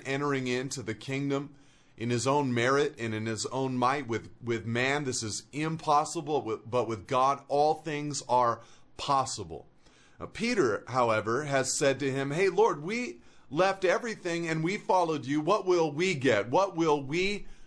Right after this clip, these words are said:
receive from you?" So Jesus is going to ex-, expound upon Peter's idea of God's payment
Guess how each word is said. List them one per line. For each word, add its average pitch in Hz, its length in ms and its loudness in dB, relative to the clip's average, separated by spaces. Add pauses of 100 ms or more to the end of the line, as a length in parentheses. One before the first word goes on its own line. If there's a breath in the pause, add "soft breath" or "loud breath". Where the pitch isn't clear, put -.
(160 soft breath)
receive 131 840 2 (360 soft breath)
from 123 440 0
you?" 104 260 -4
So 120 160 -4
Jesus 160 480 -6
is 139 100 -10
going 135 340 -2
to 131 220 -2
ex-, - 480 -6
expound 156 800 -2
upon 123 460 -4 (100)
Peter's 214 560 -2
idea 98 600 -2 (500 loud breath)
of 131 540 0 (580)
God's 160 520 2
payment 208 880 -4